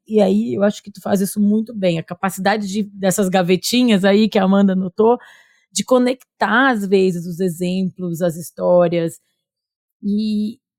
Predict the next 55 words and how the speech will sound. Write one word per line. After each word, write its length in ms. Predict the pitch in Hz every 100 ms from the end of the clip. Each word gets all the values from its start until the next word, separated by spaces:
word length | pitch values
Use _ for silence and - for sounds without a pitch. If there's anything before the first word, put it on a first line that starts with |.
| -
e 160 | 233 233
eu 100 | 226
acho 300 | 214 240 226
que 300 | - 226 196 _ _ _ _ _ -
é 100 | 196
um 120 | 214
talento 480 | 220 247 254 226 226
mesmo, 260 | 214 208 208
porque 200 | 220 240
a 40 |
gente 220 | 214 -
humaniza, 800 | 247 247 233 226 262 262 226 190 -
a 40 | 190
gente 200 | 202 202
se 120 | -
co-, 160 | - 208
identifica, 920 | 196 190 185 - 196 196 220 254 254 _ _ _ _ 233
e 60 |
a 20 |
gente 260 | 226 240 254
julga 520 | 214 180 254 277 220
menos, 420 | 190 165 143 127 120
porque 180 | -
tá 100 | -
todo 240 | 220 320 370
mundo 280 | 311 277 254
junto 380 | 202 185 160
aqui, 340 | 175 - 147 117 _ _
né? 460 | 170 170 196 254 - _ _ _ _
É 120 | 175 185
o 60 |
que 100 | 185
a 60 | 226
gente 240 | 220 202
tenta 260 | 233 220 220
fazer, 340 | 240 240 214
que 100 | -
é 80 | 190
o, 100 | -
que 160 | - 208
é 80 |
a 80 | 185
mesa 300 | 185 185 185
de 100 | 165
bar, 480 | 156 180 190 220 214
no 80 | 196
caso 220 | 185 180
do 100 | 180
Pradanome, 640 | 180 180 175 175 196 220 208
que 140 | 202
é 40 |
a 40 | 190
jornada 380 | 185 185 180 180
coletiva 640 | 190 175 170 196 202 175
aqui, 460 | 165 - 202 240